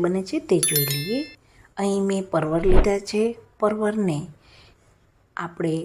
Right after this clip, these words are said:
આ રીતના નાના નાના લીધા છે અને તેની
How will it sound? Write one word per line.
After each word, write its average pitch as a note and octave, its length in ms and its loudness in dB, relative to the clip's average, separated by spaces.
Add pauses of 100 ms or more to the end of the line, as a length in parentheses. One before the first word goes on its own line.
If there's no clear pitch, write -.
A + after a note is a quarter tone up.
(880)
આ E3 140 -4
રીતના E3+ 440 0
નાના D#3+ 320 0
નાના E3 300 0
લીધા D3 280 -2 (100)
છે A3 100 -4 (220)
અને F#3+ 160 -2 (100)
તેની E3+ 320 0